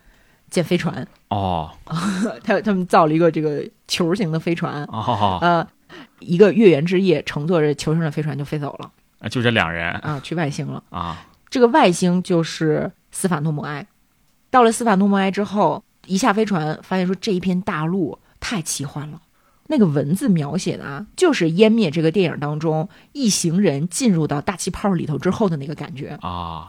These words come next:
Speaker 1: 最后的结局是，这老哥俩身上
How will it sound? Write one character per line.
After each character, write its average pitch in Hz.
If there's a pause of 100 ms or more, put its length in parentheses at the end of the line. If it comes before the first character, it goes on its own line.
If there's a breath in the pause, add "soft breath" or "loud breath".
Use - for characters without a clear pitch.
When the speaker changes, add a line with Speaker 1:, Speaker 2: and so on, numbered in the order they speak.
(760 soft breath)
Speaker 1:
最 269
后 247
的 196
结 156
局 175
是， 165 (120)
这 180
老 156
哥 165
俩 156
身 160
上 143